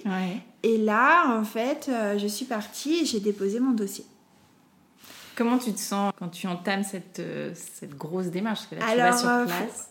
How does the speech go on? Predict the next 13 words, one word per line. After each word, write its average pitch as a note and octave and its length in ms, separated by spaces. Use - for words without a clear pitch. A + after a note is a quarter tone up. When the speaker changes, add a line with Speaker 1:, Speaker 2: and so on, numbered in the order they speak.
Speaker 2:
c'est, A#3+ 280
euh, F#3 540
c'est A3 220
drôle C4 240
parce G#3 200
que A3+ 80
du G3+ 160
coup, C#4+ 220
euh, G3+ 340
j'y G3 140
vais F3+ 140
seule. A3+ 260
Speaker 1:
Mhm. F3+ 360